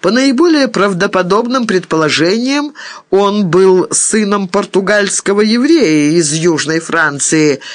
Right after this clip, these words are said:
и какой-то французской княгини. Вы, верно, о нём много читали. Разумеется уж,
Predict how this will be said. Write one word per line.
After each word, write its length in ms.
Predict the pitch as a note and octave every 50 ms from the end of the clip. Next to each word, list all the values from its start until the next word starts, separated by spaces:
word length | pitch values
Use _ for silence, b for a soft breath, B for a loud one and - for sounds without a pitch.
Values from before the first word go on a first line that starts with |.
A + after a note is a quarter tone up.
| B B B B B -
и 380 | - B3+ C4 C4 C4 B3+ A#3
какой-то 480 | A3 - - - E4 D#4+ D4+ - E3+ D3+
французской 720 | - - F3 F3+ F3+ D#3+ - - A3 G#3+ - - G3+ F3
княгини. 800 | D#3+ - - D#3+ D3+ B2 G2 A#2+ A#2 A2 G#2 A2+ G#2 D#2+ - _ _ _ _ _ _ _ _ _ _ _ _ _ -
Вы, 400 | D3+ D3+ D#3 D#3+ D#3 D3+ D#3 D3
верно, 340 | C3 D3 D#3+ - - D#3+
о 40 | D#3+ E3
нём 180 | F3 F3 E3+
много 320 | F3 F3+ F#3 F#3+ F#3 G3 G#3
читали. 540 | - - C#4+ D4+ F4+ E4 B3+ G#2+ G#2 F2+ B B B B
Разумеется 760 | - C#3 D3+ C#3 D3+ E3+ D#3 C3 D3+ G3 C#4 E4+ - - - F#3+
уж, 260 | E3 D3 C3+ -